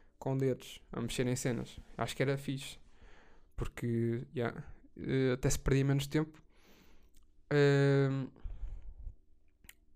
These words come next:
como é que, como é que o, ah, é que depois eu não me lembrei disto. Como é que a polícia podia ver se nós tínhamos pago? Era tirar uma foto à matrícula. Tiravam uma foto à matrícula.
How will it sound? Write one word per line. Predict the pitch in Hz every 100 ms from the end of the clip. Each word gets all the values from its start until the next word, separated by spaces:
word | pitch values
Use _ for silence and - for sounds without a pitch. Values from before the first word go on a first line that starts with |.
| -
como | 160 151
é |
que, | 151 - -
como | 175
é | 165
que | -
o, | 151 143 - - - -
ah, | 131
é | -
que | -
depois | - 135
eu | 131
não | 139
me | 139
lembrei | 143 151
disto. | 135 127 - - - - - -
Como | 151
é | 143
que | 147
a |
polícia | 135 - 143 135 - 139 - -
podia | - 139 131
ver | 127 135
se | - 143
nós | 139
tínhamos | 139 135 135 - - - -
pago? | 123 113 - - - - _ - _ - - - - - - _ _ - - - - - - - - - -
Era | 135 131
tirar | 139 131
uma | 131 131
foto | - 135 135
à |
matrícula. | 131 131 - 127 135 151 - - -
Tiravam | - 131 135
uma | 139
foto | 147 143
à | 143
matrícula. | 147 180 196 220